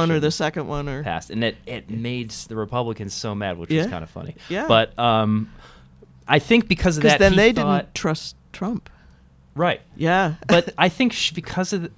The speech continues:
Speaker 2: the problem is, I think Schumer, because of that, thought he had pull with
Speaker 1: Yeah.
Speaker 2: Trump, and he didn't realize that
Speaker 1: He'd been
Speaker 2: he
Speaker 1: had.
Speaker 2: just,
Speaker 1: <laughs>
Speaker 2: well, not,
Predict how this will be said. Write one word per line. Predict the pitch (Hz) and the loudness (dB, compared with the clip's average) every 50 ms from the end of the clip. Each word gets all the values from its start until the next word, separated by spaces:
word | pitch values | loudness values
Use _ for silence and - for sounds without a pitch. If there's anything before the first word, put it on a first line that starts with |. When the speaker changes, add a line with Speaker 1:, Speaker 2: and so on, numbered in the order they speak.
| - - | -10 -8
Speaker 2:
the | 202 - | -8 -8
problem | - - - 262 269 262 247 233 | -8 -8 -6 -2 0 0 2 0
is, | 220 - - - | 0 -2 -4 -6
I | 131 | -6
think | - - 190 175 151 - _ _ _ - - | -4 -4 -6 -6 -6 -8 _ _ _ -14 -10
Schumer, | - - - 165 165 165 160 | -8 -6 -4 -2 -2 -2 -4
because | 143 131 - - 147 143 | -4 -6 -6 -6 -6 -6
of | 156 139 | -4 -4
that, | 160 156 - | -4 -4 -4
thought | - - - 127 127 - | -4 -2 0 0 0 0
he | - - 147 123 | -4 -8 -8 -8
had | - 131 113 117 - - | -6 -6 -8 -8 -8 -12
pull | - - 135 135 143 143 | -10 -6 -4 -4 -4 -4
with | 139 139 - - | -4 -6 -6 -4
Speaker 1:
Yeah. | 190 202 | -2 0
Speaker 2:
Trump, | 139 139 196 185 | 0 0 0 0
and | 123 127 | 0 -2
he | 131 | 0
didn't | 131 175 190 180 - | 2 2 0 0 0
realize | 135 139 139 147 151 156 160 147 - | 0 0 0 2 2 2 2 0 0
that | - 113 - - - - - | 0 -2 -2 -4 -8 -18 -10
Speaker 1:
He'd | - 220 233 185 - | -8 -6 -6 -4 -4
been | 170 160 185 | -2 -2 -2
Speaker 2:
he | 202 | -2
Speaker 1:
had. | 180 175 - 180 165 | 0 0 0 0 2
Speaker 2:
just, | 180 180 - - - - - 254 - - - 196 - - - | 2 0 -2 -2 -4 -2 0 0 0 2 2 2 2 0 -4
Speaker 1:
<laughs> | - - - - _ _ - - | -20 -20 -20 -20 _ _ -6 2
Speaker 2:
well, | 185 185 165 170 - | 4 4 4 4 2
not, | 180 214 233 - | 2 0 0 -2